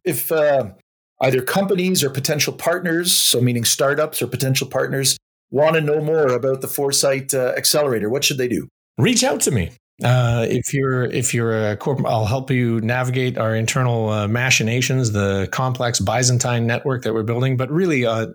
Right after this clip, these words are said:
Speaker 2: on the, uh, front end of it, if you're in the accelerator, uh, you wanna be partnered with the accelerator, delivering the program, feel free to reach out to me. Uh, I'm sure there'll be a email appended to the end of this message or somewhere written alongside of it.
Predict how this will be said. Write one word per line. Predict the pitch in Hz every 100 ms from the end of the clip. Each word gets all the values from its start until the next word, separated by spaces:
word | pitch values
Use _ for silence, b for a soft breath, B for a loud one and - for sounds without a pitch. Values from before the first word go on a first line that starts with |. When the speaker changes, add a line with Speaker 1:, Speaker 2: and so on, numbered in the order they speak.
| -
Speaker 2:
on | 120
the, | 110 101 - _
uh, | - 120
front | - - 156 151
end | 131
of | 127
it, | 123 120 _ _ -
if | 123 -
you're | 131
in | 131 156 151 139
the | 131
accelerator, | 117 - 120 120 120 117 117 117 -
uh, | 101 98 98
you | 107
wanna | 110 110 104 101 _ _ _
be | - 123
partnered | 147 147 135 123
with | 120 120
the |
accelerator, | 117 - 117 113 107
delivering | 101 113 127 135 127
the | 117
program, | - 117 110 113 107 - _ _ -
feel | - 156
free | -
to | 127
reach | 113 113 113
out | 110
to | -
me. | 104 107 110 - _ _ _ _ -
Uh, | - 120
I'm | 98
sure | 110 - 135
there'll | 123 110
be | 113 107
a | 101 98 98 -
email | 131 123 117 110
appended | 107 131 127 110
to | 113
the | 110
end | 113 113
of | 107
this | 110 -
message | 110 - 110
or | 107
somewhere | - 135 127 107
written | 113 120
alongside | 110 107 101 - 117 113
of |
it. | 113